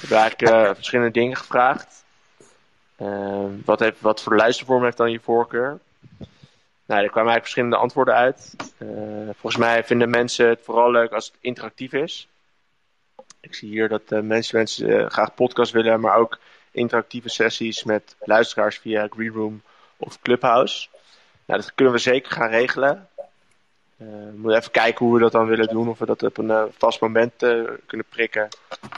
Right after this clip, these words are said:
Of dat we dat van tevoren gewoon een keer bekendmaken. Ehm, voor de rest hebben we ook gevraagd: wat wil je dan graag horen? Nou, eigenlijk het, wat het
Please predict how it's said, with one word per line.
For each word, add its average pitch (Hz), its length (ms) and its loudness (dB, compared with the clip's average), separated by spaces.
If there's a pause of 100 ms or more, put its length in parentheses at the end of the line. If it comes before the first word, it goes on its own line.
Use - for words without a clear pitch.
(320)
Of 107 100 -12
dat 107 140 -2
we 110 60 -6
dat 107 180 2
van 107 120 -4
tevoren 110 360 0
gewoon 110 180 0
een 110 80 -4
keer 110 160 0
bekendmaken. 110 840 -4 (1700)
Ehm, 117 460 2
voor 123 180 -2
de 123 60 0
rest 131 220 0
hebben 123 220 0
we 120 60 4
ook 123 80 -2
gevraagd: 117 380 -2
wat 117 280 -2
wil 123 160 0
je 120 80 0
dan 117 140 -2
graag 113 320 0
horen? 120 640 -4 (960)
Nou, 104 320 -6
eigenlijk - 440 -6
het, 113 100 -10 (220)
wat - 140 -6
het - 80 -20